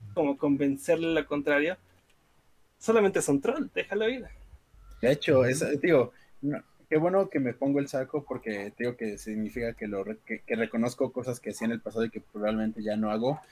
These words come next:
Speaker 2: o como tú dices, no nos podemos poner toda la batuca del santito,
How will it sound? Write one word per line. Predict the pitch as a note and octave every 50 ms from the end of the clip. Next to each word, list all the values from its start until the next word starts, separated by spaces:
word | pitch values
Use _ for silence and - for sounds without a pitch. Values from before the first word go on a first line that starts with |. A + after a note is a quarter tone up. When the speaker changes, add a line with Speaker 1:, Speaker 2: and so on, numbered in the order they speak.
| - _ _ _
Speaker 2:
o | - A#2+ A#2
como | B2 A2+ A2 A2+
tú | - C3+
dices, | C#3 C#3 - A#2 G#2
no | G#2+ A2+
nos | A2+ A2 -
podemos | A#2 A2+ A2+ A2
poner | - G#2 G#2 G#2 G#2+
toda | - A2 G#2+
la | G#2+ G2+
batuca | G2 F#2 - - G2 - A#2 A2
del | F#2+ F#2 -
santito, | - G2+ F#2+ F#2 G#2+ A2 - C3+ D3+ D3+